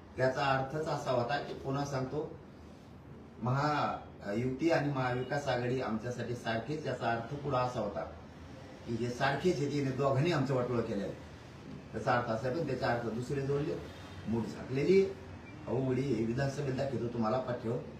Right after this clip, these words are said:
मराठा जर स-, मी नाही देणारा बनविला, तर नाव बदलून ठेवा. मराठा,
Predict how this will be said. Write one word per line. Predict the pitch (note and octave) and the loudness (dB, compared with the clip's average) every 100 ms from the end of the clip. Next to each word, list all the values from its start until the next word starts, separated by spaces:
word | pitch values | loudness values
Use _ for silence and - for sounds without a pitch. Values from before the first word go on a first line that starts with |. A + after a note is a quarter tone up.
| - - | -12 -2
मराठा | A#2+ C3+ C#3 C#3 | 2 4 4 2
जर | C3+ C3 | 0 -2
स-, | - | -2
मी | A#2 - A2 C3+ | -8 -4 0 2
नाही | A#2 B2+ | 4 4
देणारा | C#3 C#3+ D3+ D3+ | 4 4 4 2
बनविला, | D3 E3+ F3+ F3 A#2+ - - - - - - | 2 2 4 2 0 -8 -14 -16 -16 -14 -10
तर | G2+ | -4
नाव | G#2 C3+ C3 | 0 2 2
बदलून | B2+ A#2 A2 | 2 0 0
ठेवा. | G#2 | 0
मराठा, | A2+ B2 B2+ C3 C#3+ - | 0 2 2 2 2 0